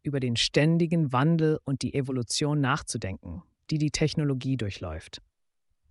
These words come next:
Aber was können wir als Gesellschaft aus dieser Geschichte lernen? Ein wichtiger Punkt ist sicherlich die Bedeutung von Innovation und Anpassung. Die Invincible-Klasse war ein Meilenstein in der Marinegeschichte und zeigt, wie wichtig es ist,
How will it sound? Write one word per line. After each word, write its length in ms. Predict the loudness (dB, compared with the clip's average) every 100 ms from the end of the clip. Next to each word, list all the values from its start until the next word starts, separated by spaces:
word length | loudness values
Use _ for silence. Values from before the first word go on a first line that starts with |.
| _ _
Aber 200 | -2 2
was 180 | 4 4
können 260 | 8 8 10
wir 140 | 8
als 180 | 6 2
Gesellschaft 720 | 2 6 6 6 2 0 -6
aus 180 | -6 -2
dieser 260 | 0 2 2
Geschichte 400 | 0 0 -2 -2
lernen? 480 | -2 -2 -6 -8 -12 _ _ _ _ _ _ _ _ _ _ _ _ -4
Ein 180 | 2 4
wichtiger 380 | 4 6 6
Punkt 400 | 6 4 2 2
ist 240 | -4 -6 0
sicherlich 480 | 0 4 4 4 0
die 100 | -4
Bedeutung 540 | -2 2 4 4 0
von 180 | 0 -2
Innovation 800 | -2 -2 -4 -4 0 0 0 -2
und 240 | -4 -6 -2
Anpassung. 560 | -2 -2 -6 -6 -8 -14 _ _ _ _ _ _ _ _
Die 100 | -2
Invincible-Klasse 1000 | 2 6 8 8 6 4 6 4 6 4
war 160 | 4 2
ein 180 | 2 2
Meilenstein 800 | 6 8 8 8 6 4 4 4
in 100 | 2
der 80 |
Marinegeschichte 920 | 2 2 2 2 2 0 -2 -8 -10 -12 _ _
und 160 | -6 -2
zeigt, 420 | 4 4 4 0
wie 160 | 0 4
wichtig 380 | 4 4 2
es 120 | 2 0
ist, 380 | -2 -2 -8